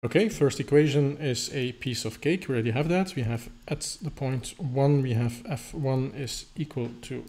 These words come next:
f one. And now let's take that equation and evaluate that at the point x equal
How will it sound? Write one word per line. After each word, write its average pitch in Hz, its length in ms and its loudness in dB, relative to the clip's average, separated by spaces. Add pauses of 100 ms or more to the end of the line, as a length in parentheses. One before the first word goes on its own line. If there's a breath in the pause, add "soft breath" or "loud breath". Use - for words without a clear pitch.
(160)
f - 200 -10
one. 196 260 2 (840)
And 135 180 2
now 156 200 6
let's 147 680 0 (320)
take 123 140 4
that 151 140 6
equation 156 560 4 (300 loud breath)
and 151 260 -2
evaluate 123 600 2
that 120 360 -2
at 139 180 -4
the - 160 -6
point 123 460 -2
x - 540 -6
equal 117 460 0